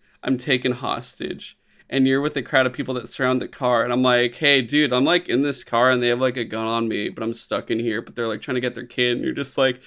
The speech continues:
"Oh, damn. Well, hang in there, man." I'm like, <laughs> I'd be like,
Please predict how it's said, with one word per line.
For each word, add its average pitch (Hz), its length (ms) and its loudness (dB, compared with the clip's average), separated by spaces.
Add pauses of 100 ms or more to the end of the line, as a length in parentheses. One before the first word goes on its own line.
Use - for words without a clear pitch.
(200)
"Oh, 196 300 8
damn. 151 440 6 (280)
Well, 170 100 2
hang 240 240 8
in 254 180 6
there, 139 140 8
man." 143 300 10
I'm 170 160 10
like, 160 180 8 (360)
<laughs> - 360 -2
I'd 202 220 10
be 208 160 6
like, 208 260 10